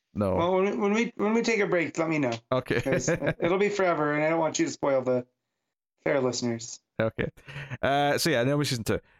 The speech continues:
Speaker 1: Uh, Nightwing issue ninety-two. Uh,
Speaker 2: Mm-hmm.
Speaker 1: yeah, that was to say. So, so, super
Speaker 2: I
Speaker 1: excited.
Speaker 2: love that, that Taylor is taking his time here with stuff. Like, Heartless is still going on. It looks like Blockbuster and him are facing off.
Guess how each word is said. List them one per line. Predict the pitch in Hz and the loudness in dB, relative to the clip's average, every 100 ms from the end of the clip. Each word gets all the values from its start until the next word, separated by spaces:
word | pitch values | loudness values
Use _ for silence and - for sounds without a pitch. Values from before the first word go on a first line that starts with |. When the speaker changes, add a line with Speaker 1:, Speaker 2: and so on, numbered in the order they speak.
| - | -4
Speaker 1:
Uh, | 131 143 147 147 147 143 120 | 0 2 2 2 2 2 2
Nightwing | 135 165 180 185 | 2 2 2 2
issue | 180 165 | 2 2
ninety-two. | 156 151 - 170 190 190 _ - - | 2 0 0 0 0 -2 _ -12 -2
Uh, | 101 101 101 101 | 2 2 2 2
Speaker 2:
Mm-hmm. | 117 165 - | 2 -2 0
Speaker 1:
yeah, | 82 110 | -2 -2
that | - | -4
was | 101 | -4
to | - | -2
say. | 110 117 | 0 0
So, | - - | -4 -4
so, | 117 95 _ | -2 -2 _
super | - 151 | -2 0
Speaker 2:
I | 190 | 2
Speaker 1:
excited. | 233 233 196 | 2 2 2
Speaker 2:
love | 196 220 262 233 | 2 2 0 0
that, | 240 226 - _ _ | 0 0 -4 _ _
that | 190 190 190 | 0 2 0
Taylor | 190 185 185 | 0 2 2
is | 180 | 2
taking | 180 165 151 | 0 0 0
his | 156 147 | -2 -2
time | 147 143 135 | 0 0 0
here | 131 131 127 - - | 0 2 0 -4 -4
with | 135 131 | -2 0
stuff. | - 123 123 - - | 0 0 0 -4 0
Like, | 131 131 - - _ _ _ _ _ _ - | 2 2 -4 -16 _ _ _ _ _ _ -4
Heartless | - 170 175 175 170 | 0 2 2 0 0
is | |
still | - 170 | 0 2
going | 170 160 | 2 2
on. | 156 156 156 | 2 0 0
It | |
looks | 156 160 | 0 -2
like | 156 - _ _ _ | -4 -6 _ _ _
Blockbuster | 147 143 - 143 - 143 | -2 -2 0 -2 0 0
and | 131 | 2
him | 135 135 | 2 2
are | 131 - _ _ _ _ _ - | 0 -4 _ _ _ _ _ -2
facing | 135 143 135 | -2 0 0
off. | 131 127 127 | 2 0 -2